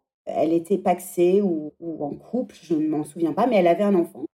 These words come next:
Elle a quand même été envoyée à Courbevoie, donc elle a scolarisé sa fille à Courbevoie. Elle habitait à Courbevoie avec sa fille, son compagnon habitait à Saint-Brieuc. Et quand elle a réussi à avoir une affectation en Bretagne, elle a été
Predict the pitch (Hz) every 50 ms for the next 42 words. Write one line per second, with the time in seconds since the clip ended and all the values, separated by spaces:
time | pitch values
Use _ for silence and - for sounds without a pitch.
0 | _ _ _ _ _ - - 170 165 156 156 - - - - 277 277 277 247 220
1 | 220 - 247 220 220 190 190 185 175 202 247 240 - - - 247 233 214 247 240
2 | 190 185 190 180 196 233 208 180 175 175 - - - - 175 165 151 156 - -
3 | - - 262 254 247 247 240 240 214 214 226 220 - 202 185 180 - - 233 208
4 | 196 - - - 175 165 165 160 - 190 - 285 - _ _ _ _ _ - -
5 | 170 175 180 196 190 220 - - 254 233 226 226 - 214 190 185 196 190 190 196
6 | 185 170 170 - - - 151 156 - - - 285 294 277 - - 196 175 175 180
7 | - 262 254 - 262 226 226 233 226 220 202 185 175 185 - - 202 180 165 170
8 | - - 185 170 160 156 156 151 170 220 311 - - - 180 185 180 208 - -
9 | - - 262 247 269 269 - - 226 220 196 190 180 180 233 262 262 247 - -
10 | - - 269 240 202 185 180 185 214 226 226 220 - 214 220 226 233 226 - 247
11 | 240 - 226 214 - - 214 - - 190 180 190 180 - 285 349 330 247 196 180
12 | 165 165 165 - - 294 311 - -